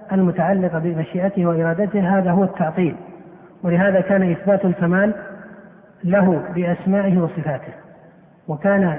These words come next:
نفي الصفات هو التعطيل لمقام ربوبيته ومعرفته إلى آخره. فقال إن حقيقة قولهم، أي الحقيقة العلمية في نفس الأمر بهذا القول، هو التعطيل،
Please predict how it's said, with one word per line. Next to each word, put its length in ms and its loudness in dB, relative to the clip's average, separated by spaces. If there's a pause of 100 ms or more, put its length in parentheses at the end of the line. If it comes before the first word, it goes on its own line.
نفي 240 0
الصفات 640 0
هو 140 0
التعطيل 560 -2
لمقام 520 2 (600)
ربوبيته 680 2
ومعرفته 640 0
إلى 80 -6
آخره. 380 -8 (480)
فقال 360 0
إن 220 2
حقيقة 640 -2
قولهم، 420 2 (880)
أي 80 0
الحقيقة 480 -2
العلمية 460 2
في 180 0
نفس 220 -2
الأمر 380 2 (500)
بهذا 280 2
القول، 300 2
هو 100 4
التعطيل، 500 -2